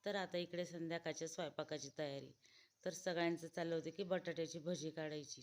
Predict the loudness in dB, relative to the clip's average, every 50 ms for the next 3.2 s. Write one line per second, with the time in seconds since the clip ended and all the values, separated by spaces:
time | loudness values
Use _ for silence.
0 | -14 _ -12 -10 -6 -4 -2 0 0 2 2 0 0 -2 -2 -2 -2 -2 -2 -2
1 | -4 -4 -4 -4 -4 -6 -6 -6 -4 -4 -2 -2 -4 -6 _ -18 -20 -20 _ _
2 | _ _ -2 -2 -2 0 0 -2 -2 0 -2 -2 -2 -4 -8 -2 2 2 2 2
3 | 2 -2 -6 -8